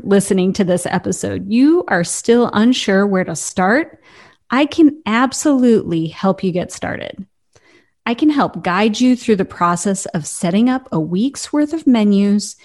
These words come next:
that take into account your family's preferences, your time constraints, and if you, mama, have a particular need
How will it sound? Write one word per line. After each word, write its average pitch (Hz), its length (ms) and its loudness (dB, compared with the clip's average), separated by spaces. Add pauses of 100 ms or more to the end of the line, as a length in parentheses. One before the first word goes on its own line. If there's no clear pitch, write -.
(240)
that - 160 -2
take 220 240 0
into 302 260 4
account 240 400 -2
your 180 320 0
family's 339 460 4
preferences, 220 880 -2 (320)
your 170 340 0
time 233 300 0
constraints, 220 720 -2 (420)
and 196 640 2 (460)
if 180 240 -6
you, 269 220 6
mama, 175 580 2
have 196 180 -2
a 180 60 0
particular 190 840 0
need 247 600 4